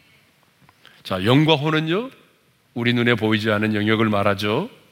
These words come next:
자, 관절과 뼈는요, 자, 우리 눈에 보이는 굉장히 매우 단단한 뼈를 말하는 거죠.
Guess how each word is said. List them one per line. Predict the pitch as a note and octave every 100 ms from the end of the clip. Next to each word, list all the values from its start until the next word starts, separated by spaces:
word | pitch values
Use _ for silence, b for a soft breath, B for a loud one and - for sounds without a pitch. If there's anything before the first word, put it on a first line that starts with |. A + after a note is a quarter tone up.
| _ _ _ b b b b b b
자, | - G2
관절과 | - C3 C#3+ D#3+ D#3+ E3
뼈는요, | - E3 D#3 E3 B3+ C4 - _ _ _ _ _ _ _ _ _ -
자, | A2+
우리 | A2 F3
눈에 | F3+ F3+ G3+ A3+ - - _
보이는 | A2+ A2+ G2 F#2 F2+ - _ _ _
굉장히 | A#2+ A#2 B2 A#2+
매우 | A2+ C#3 E3+
단단한 | - A#2+ A#2 A2+ A#2 A2+
뼈를 | B2 A2
말하는 | G#2 G2+ G#2 G2+
거죠. | F#2+ F2 -